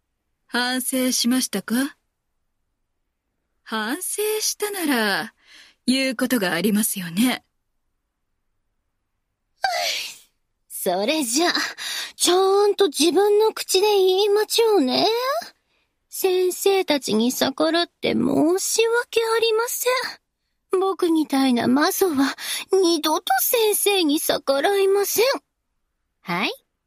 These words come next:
Speaker 2: 復唱してください。 <sighs>
Speaker 1: はあ、やっぱりお前は、マゾの才能がありませんね。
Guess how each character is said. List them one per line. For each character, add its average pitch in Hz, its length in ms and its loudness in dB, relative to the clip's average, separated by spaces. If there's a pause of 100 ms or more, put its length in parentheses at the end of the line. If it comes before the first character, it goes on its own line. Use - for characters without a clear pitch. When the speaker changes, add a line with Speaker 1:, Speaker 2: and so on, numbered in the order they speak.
(160)
Speaker 2:
復 311 300 -6
唱 330 320 -4
し - 100 -12
て 330 140 -4
く 330 140 -2
だ 320 180 -2
さ - 120 -6
い。 359 60 0
<sighs> 403 80 0 (3500)
Speaker 1:
は 196 120 -10
あ、 220 420 -4 (1600)
や 202 240 -4
っ 185 60 -14 (280)
ぱ 240 160 -4
り 196 180 -4
お 170 160 -6
前 190 380 -2
は、 196 360 -2 (520)
マ 285 280 0
ゾ 254 160 -2
の 170 140 -2
才 202 320 0
能 208 220 0
が 202 160 0
あ 185 80 -2
り 262 100 2
ま 294 140 2
せ 285 180 0
ん 208 120 -2
ね。 170 340 -6